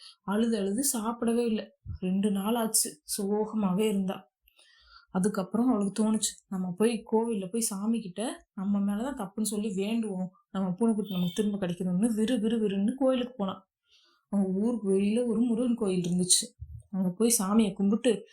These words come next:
கோயிலை சுத்தி சுத்தி வந்தா. "முருகா, எல்லா தப்பும் என்னோடதுதான், இனிமே நான் இப்படி பண்ணவே மாட்டேன், என் பூனைக்குட்டி மேல பழியே போட மாட்டேன், அது எனக்கு திரும்ப கிடைச்சிருச்சுன்னா அதை நான் பத்திரமா பாத்துக்குவேன் முருகா,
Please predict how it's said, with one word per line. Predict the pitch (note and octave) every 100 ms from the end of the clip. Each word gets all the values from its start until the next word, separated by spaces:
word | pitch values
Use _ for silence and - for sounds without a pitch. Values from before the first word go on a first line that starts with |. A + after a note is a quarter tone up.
| - - _
கோயிலை | G3+ G#3+ A3+
சுத்தி | A3 F3+ G3+
சுத்தி | G3 F#3+
வந்தா. | A#3 G3 - -
"முருகா, | G3 F#3+ F#3+ G#3+ A3 G#3+ _ _ _ _ _
எல்லா | G3 G3 G#3
தப்பும் | G3+ G3 C4+
என்னோடதுதான், | A#3+ A#3 A3+ A3 A3 G#3 G3 -
இனிமே | G3 G3+ G3+ A#3
நான் | C4+
இப்படி | A#3+ -
பண்ணவே | G3 G3 G3+ G3 A3
மாட்டேன், | C4 C4 B3+ A#3+ A#3+ A#3 _
என் | F#3+ F#3 F3
பூனைக்குட்டி | - A#3+ B3 A#3+ G3
மேல | F#3 G#3
பழியே | A3+ G3 G3 G#3 B3+
போட | B3 A3
மாட்டேன், | G#3+ F#3 - - _ _ _ _ _ _
அது | F#3+
எனக்கு | F#3+ F#3+
திரும்ப | F3+ A#3+ B3+
கிடைச்சிருச்சுன்னா | A#3+ G3+ G3+ A#3 - G3+ G#3+
அதை | A#3+ G#3+
நான் | G3+ E3+
பத்திரமா | F#3+ F#3+ _ _ - B3 G#3+ G#3+
பாத்துக்குவேன் | C4+ C4+ C4 B3 A#3+
முருகா, | A#3+ A#3 A#3+